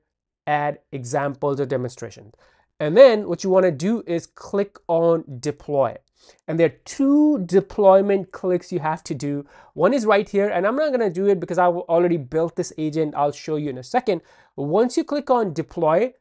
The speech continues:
there's another click, deployment on LeChat, that you have to do. So let me go back without saving. Here's the one that I've already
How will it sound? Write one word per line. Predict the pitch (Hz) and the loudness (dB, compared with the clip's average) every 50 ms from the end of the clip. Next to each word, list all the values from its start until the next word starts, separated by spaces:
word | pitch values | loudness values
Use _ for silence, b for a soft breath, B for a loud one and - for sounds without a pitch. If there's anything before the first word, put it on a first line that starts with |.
| _ - | _ -6
there's | 160 165 160 156 | -4 -4 0 0
another | 160 165 240 269 247 220 | 2 4 6 6 4 4
click, | - - - 208 196 196 _ - 147 | 0 -2 -2 -2 -2 -2 _ -12 -10
deployment | 131 156 - - 180 175 170 175 175 175 165 | -10 -10 -8 -2 0 0 2 2 0 -2 -2
on | - 156 151 147 131 131 | -2 -2 -2 -2 -2 -4
LeChat, | 147 175 196 180 - - 170 156 151 147 _ - | -4 -4 -4 -4 -4 0 2 2 2 0 _ -4
that | 147 139 - - | -4 -4 -4 -6
you | 151 143 143 139 135 143 143 _ _ | -6 -4 -4 -4 -6 -8 -10 _ _
have | - - 147 139 - | -4 -2 -2 -2 -2
to | - 143 | -8 -14
do. | 123 127 117 - | -12 -12 -14 -14
So | 131 - 135 131 127 - b b b b b b b | -16 -14 -14 -14 -14 -14 b b b b b b b
let | 170 190 | -6 -6
me | 226 | -4
go | 214 185 214 214 | 0 2 2 4
back | 185 175 185 185 180 180 | 6 6 6 4 4 2
without | 170 160 165 156 151 - | 2 2 2 2 2 0
saving. | - 202 196 190 196 202 202 196 b b b b b b | -2 -2 0 0 0 -2 -2 -6 b b b b b b
Here's | - 170 185 202 208 202 | -2 2 2 2 2 2
the | 226 208 | 0 4
one | 190 202 196 185 | 4 4 4 4
that | 170 165 | 4 4
I've | 165 156 | 4 4
already | 165 160 151 151 139 | 4 2 0 0 -4